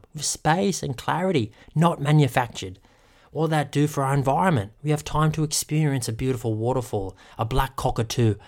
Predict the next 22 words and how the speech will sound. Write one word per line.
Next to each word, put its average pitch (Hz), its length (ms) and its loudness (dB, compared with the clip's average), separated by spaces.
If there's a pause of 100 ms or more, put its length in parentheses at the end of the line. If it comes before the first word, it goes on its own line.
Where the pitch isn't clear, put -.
(140)
and 127 160 0
a 113 140 -2
hundred-year-old 120 800 2
redwood, 113 400 2 (420)
and 123 80 -2
not 147 180 2
have - 180 -2
to 131 80 2
plan 127 420 0
for 113 160 -2
our 117 80 0
next 120 320 -2
week 120 260 -2
every 113 280 -2
Sunday. 147 580 0 (1500)
Maybe 175 340 2
it - 140 0
calls 151 640 6
for - 140 -2
living 139 500 0
more 151 180 -2
simply, 170 540 -2